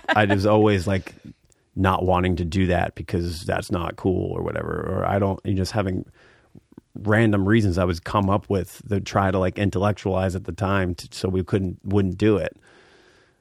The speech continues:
Um, but at the end of the day, it was just a lot of it felt, like, performative and fake to get the thing, you know, so we could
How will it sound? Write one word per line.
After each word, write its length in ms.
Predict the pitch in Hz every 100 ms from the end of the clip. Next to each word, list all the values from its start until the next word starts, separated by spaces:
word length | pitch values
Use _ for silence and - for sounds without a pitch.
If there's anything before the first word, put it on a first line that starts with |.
| -
Um, 260 | 98 95
but 80 | 98
at 80 | 101
the 80 | 107
end 100 | 107
of 40 |
the 60 | 95
day, 220 | 104 107
it 40 | 95
was 140 | 87
just 140 | 87
a 80 | 98
lot 220 | 90 95
of 120 | 92 90
it 120 | -
felt, 420 | - 101 92 87
like, 240 | - 90 -
performative 800 | 95 85 - 98 95 90 90 87
and 160 | 92
fake 600 | 95 92 92 90 - - _ _ _ _ _ _ _ -
to 120 | 98
get 300 | 87 104 - 101
the 120 | 95
thing, 540 | - 101 90 - - -
you 80 | 92
know, 280 | 90 87 95
so 180 | - 92
we 160 | 95
could 300 | - 90 85